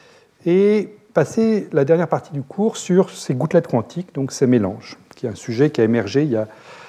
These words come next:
cinq, six ans et qui est maintenant très florissant. Donc, je commence, comme toujours, par faire un bilan de, de ce à quoi on est arrivé, euh, dans les cours précédents. Donc,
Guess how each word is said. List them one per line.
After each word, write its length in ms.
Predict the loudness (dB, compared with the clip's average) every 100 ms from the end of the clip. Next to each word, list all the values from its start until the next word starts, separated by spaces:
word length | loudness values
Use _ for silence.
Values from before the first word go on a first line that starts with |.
| -20
cinq, 240 | 0 0 0
six 260 | -2 0
ans 160 | 2 2
et 60 |
qui 160 | 0 -2
est 20 |
maintenant 300 | -6 -4 -6
très 320 | -6 -2 -2
florissant. 480 | 0 0 0 0 -6 -12 -20 _ _ _ _ _ -20 -20 _ _ _ _ _ _ _ _
Donc, 320 | 2 2 2 -6 -2
je 140 | 0
commence, 440 | 2 4 2 0
comme 160 | -4 -4
toujours, 260 | -2 -2 0
par 140 | -2
faire 180 | -2 -2
un 60 |
bilan 560 | -2 0 2 2 0 -4 -6
de, 240 | -2 -2
de 120 | -4
ce 360 | -10 -14 -6 -2
à 80 | -2
quoi 160 | -2
on 80 | -4
est 40 |
arrivé, 380 | -2 -2 2 2
euh, 160 | 2 -2
dans 80 | -6
les 100 | -8
cours 200 | -8 -10
précédents. 480 | -8 -4 0 2
Donc, 260 | 2 -2 -4